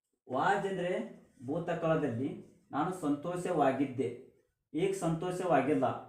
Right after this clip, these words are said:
ಭೂತಕಾಲದ ಸಂತೋಷವಾಗಿದ್ದೆ, ಈಗ ಸಂತೋಷವಾಗಿಲ್ಲ ಅಂತ ಹೇಳುತ್ತೇವೆ. ನಾನು ಶಿಕ್ಷಕ ಆಗಿದ್ದೆ. I was a teacher. ನಾನು ಒಂದು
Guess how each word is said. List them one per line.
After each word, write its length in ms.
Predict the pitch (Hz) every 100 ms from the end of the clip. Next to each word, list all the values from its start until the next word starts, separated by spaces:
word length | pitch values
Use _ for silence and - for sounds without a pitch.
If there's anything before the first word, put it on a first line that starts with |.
| - _ _ 110
ಭೂತಕಾಲದ 560 | 135 165 202 175 170 175 165
ಸಂತೋಷವಾಗಿದ್ದೆ, 840 | 156 165 160 160 147 151 135 135 165 - - - 143
ಈಗ 100 | 135 131
ಸಂತೋಷವಾಗಿಲ್ಲ 840 | 123 139 156 139 120 113 113 107 113 - - _ _ _ _
ಅಂತ 120 | - 120
ಹೇಳುತ್ತೇವೆ. 400 | 123 123 117 143 170 - _ _ _ _ _ _ _ _ -
ನಾನು 420 | 143 175 208 220 226 -
ಶಿಕ್ಷಕ 420 | 185 - 185 185 190 147
ಆಗಿದ್ದೆ. 460 | 139 120 123 107 151 - - - _ _ _ _ _ _ 135
I 220 | 156 180 190 - -
was 340 | 139 - 165 160 - - _ - 147
a 40 | 160 160 -
teacher. 560 | 127 120 117 - 139 - - - _ _ _ _
ನಾನು 500 | 110 120 139 180 139 135 185 214 - - _ _ _ _ _ _ _ _ _ _ _ _ _ _ _ _ _ -
ಒಂದು 280 | 147 208